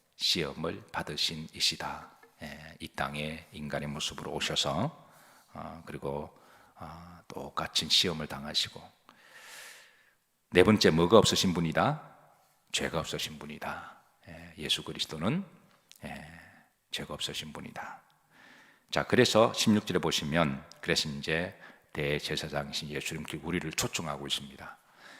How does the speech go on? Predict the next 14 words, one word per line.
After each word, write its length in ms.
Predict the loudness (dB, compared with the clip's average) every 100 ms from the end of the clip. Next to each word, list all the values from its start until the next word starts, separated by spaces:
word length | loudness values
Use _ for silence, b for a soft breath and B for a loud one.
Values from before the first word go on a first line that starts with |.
| B
그 180 | -4 2
또 140 | 2
제-, 320 | 4 2 2
대제사장의 680 | 4 6 6 2 2 -2 -2
사역은, 580 | -4 -6 -6 -4 -6 -6 -16 B B B B B _
어, 280 | -12 -12 -10
하나님의 480 | 0 2 2 0 0
시편 300 | 0 -2 -4
말씀처럼 720 | -2 -2 -4 -6 -8 -8 -10 -10 -6
"내 180 | -4 -2
백성을 440 | -4 -6 -6 -6
내 120 | -6
앞에 280 | -8 -8 -12
모으라. 680 | -10 -10 -6 0 0 0